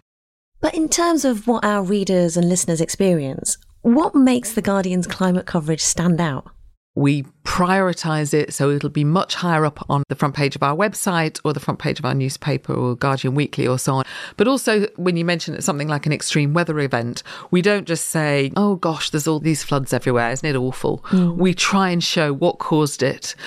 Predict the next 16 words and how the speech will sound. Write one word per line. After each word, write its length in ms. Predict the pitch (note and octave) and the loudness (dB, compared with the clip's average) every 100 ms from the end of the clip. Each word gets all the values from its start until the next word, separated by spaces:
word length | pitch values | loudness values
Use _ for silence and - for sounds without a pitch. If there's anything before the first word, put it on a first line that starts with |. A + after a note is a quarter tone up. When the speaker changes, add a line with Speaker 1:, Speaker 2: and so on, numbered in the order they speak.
| - - - | -12 -10 -2
Speaker 2:
We 100 | E3 | -2
try 280 | - F#3+ | 2 0
and 120 | F3 E3+ | 0 -2
show 280 | - D#3 | 0 0
that 200 | D3 C#3+ | 0 0
this 200 | D3 C#3 | 0 0
event 260 | D3+ D3 C#3+ | 0 -2 -2
was 140 | C#3 D3+ | -2 2
much 320 | E3 F3 - | 2 2 0
more 160 | D3+ | 0
likely 440 | C#3+ C#3+ - - C3 | 0 0 -2 -2 -2
because 360 | C3 - D3 | -2 -2 -2
of 140 | C3 - | -4 -6
the 80 | - | -6
climate 300 | D#3+ C3+ - | -2 -2 -2
crisis. 720 | B2+ B2+ - B2 B2 - | -4 -4 -2 -2 -2 -6